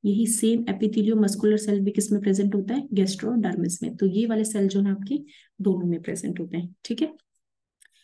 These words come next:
फिर second type of cell की बात करें तो second type of cell present किनको बोलते हैं? interstitial cells।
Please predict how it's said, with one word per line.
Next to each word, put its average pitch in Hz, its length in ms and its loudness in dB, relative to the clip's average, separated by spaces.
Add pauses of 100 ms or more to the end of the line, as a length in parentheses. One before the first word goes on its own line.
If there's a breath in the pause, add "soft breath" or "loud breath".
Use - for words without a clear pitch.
(340 soft breath)
फिर 208 80 0
second 240 380 0
type 240 220 0
of 247 80 -4
cell 226 280 -2
की 240 80 -2
बात 226 240 -6
करें 240 200 0
तो - 100 -8
second 214 380 2
type 208 220 2
of 220 80 -4
cell 208 260 0
present 202 420 0 (160)
किनको 202 240 2
बोलते 196 220 2
हैं? - 80 -4
interstitial 208 880 2
cells। - 280 -2